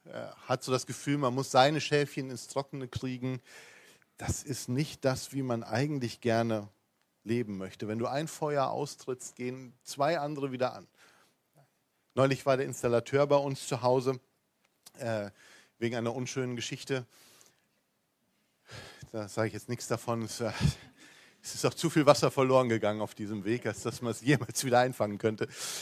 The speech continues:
Jedenfalls sagte er, ähm, also es ist auch oft nicht mehr schön, mit Kunden zu telefonieren, ja, weil die, die sind irgendwie so unentspannt geworden. Ja, du sagst, das geht halt nicht oder das geht jetzt nicht, ich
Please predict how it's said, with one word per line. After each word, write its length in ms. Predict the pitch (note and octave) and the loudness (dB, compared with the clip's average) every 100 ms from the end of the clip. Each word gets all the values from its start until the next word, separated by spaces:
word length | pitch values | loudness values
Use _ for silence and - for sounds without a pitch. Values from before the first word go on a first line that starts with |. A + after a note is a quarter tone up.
| - | 2
Jedenfalls 440 | C#3 D3+ - C#3 - | 6 8 12 10 10
sagte 280 | C#3+ - | 6 4
er, 300 | C3+ B2 B2 - - - - _ - | 4 6 6 2 -20 -20 -20 _ -4
ähm, 420 | A#2 G#2+ A2+ D3 - | -2 -2 -4 -12 -8
also 220 | B2 A2+ | -4 -2
es 120 | A#2 | -4
ist 240 | - D3 - | -4 -6 -4
auch 280 | C#3 B2 - _ - - | -4 -6 -8 _ -12 -6
oft 240 | B2+ - | -4 -4
nicht 200 | D3 - | -6 -4
mehr 100 | C3 | -4
schön, 280 | - E3 D3+ | -2 0 -2
mit 120 | C#3+ | -4
Kunden 320 | - G#3 B2 | -4 -8 -8
zu 140 | - G#2 | -14 -14
telefonieren, 720 | - G2 F#2 G#2+ G2+ F#2+ F#2+ | -12 -12 -12 -12 -12 -14 -14
ja, 180 | - - A#2+ | -16 -16 -12
weil 280 | G#2 C3 D3 | -10 -10 -10
die, 320 | D3+ D3 D3 - _ _ _ _ _ _ - - _ _ - | -6 -6 -6 -10 _ _ _ _ _ _ -20 -20 _ _ -18
die 80 | - | -12
sind 340 | - D#3 D#3+ | -10 -8 -8
irgendwie 380 | D3+ C#3+ D#3+ C#3 | -6 -4 -4 -4
so 140 | C3+ D#3 | -4 -2
unentspannt 580 | F3+ A2+ - G2+ F#2+ | -2 -2 -6 -10 -10
geworden. 540 | - A2 - - - G#2 - | -12 -10 -10 -12 -14 -20 -18
Ja, 100 | C3 | -6
du 100 | B2 | 0
sagst, 540 | A#2 C3 D3 - - _ _ _ _ _ - | 8 8 8 0 -16 _ _ _ _ _ -8
das 200 | B2 - | -8 -4
geht 240 | C3 D3+ | -4 0
halt 200 | D#3+ D#3+ | -2 -2
nicht 340 | D3+ E3 - C3+ | -4 -4 -6 -4
oder 180 | B2 | 0
das 180 | B2 B2+ | 0 0
geht 220 | - A#2 | -4 -6
jetzt 340 | G2+ D#3 - - | -4 -4 -6 -8
nicht, 280 | D3+ D#3 - | -6 -6 -10
ich 160 | C3 | -16